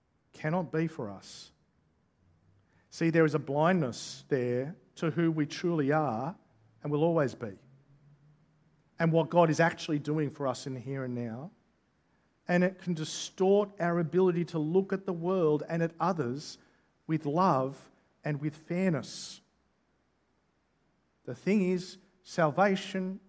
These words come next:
is coming, and God does care. And neither can stoic resolve be the answer, because for us, trials aren't just life.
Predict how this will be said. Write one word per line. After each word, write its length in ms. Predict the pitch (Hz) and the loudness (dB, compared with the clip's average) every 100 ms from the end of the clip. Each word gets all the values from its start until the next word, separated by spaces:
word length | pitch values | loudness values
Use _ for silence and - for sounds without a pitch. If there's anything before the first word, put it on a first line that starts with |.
| _ - | _ 0
is 500 | 170 170 160 - - _ _ _ | 2 4 2 -6 -18 _ _ _
coming, 540 | - 165 143 135 139 135 _ _ _ _ _ _ _ _ _ _ | -6 -4 -2 -6 -10 -14 _ _ _ _ _ _ _ _ _ _
and 120 | 113 104 _ | -16 -16 _
God 460 | 156 151 143 143 - - - | 4 6 4 2 -4 -18 -2
does 460 | 120 117 110 - - _ _ _ - | 0 0 -4 -12 -20 _ _ _ -14
care. 320 | 143 123 95 - _ _ _ _ _ _ _ _ _ _ _ _ _ _ _ _ _ _ 165 | -10 -10 -10 -18 _ _ _ _ _ _ _ _ _ _ _ _ _ _ _ _ _ _ 2
And 160 | 175 | 6
neither 300 | 185 269 277 | 8 6 4
can 160 | 262 226 | 2 0
stoic 440 | - 233 233 226 | 0 2 2 2
resolve 420 | 208 202 240 262 | -2 0 0 2
be 140 | 220 165 | 4 4
the 140 | 143 | 2
answer, 380 | 127 107 - 110 _ _ _ _ _ _ _ _ _ _ _ _ _ _ - | -2 -6 -12 -18 _ _ _ _ _ _ _ _ _ _ _ _ _ _ -2
because 300 | 190 220 196 | 4 4 4
for 160 | 214 | 4
us, 200 | 262 233 | 4 2
trials 400 | - - 262 240 | -2 4 4 6
aren't 240 | 180 156 - | 4 2 2
just 380 | 160 143 - 135 | 2 2 -2 -8
life. 500 | 120 165 269 - | -4 -2 -2 -4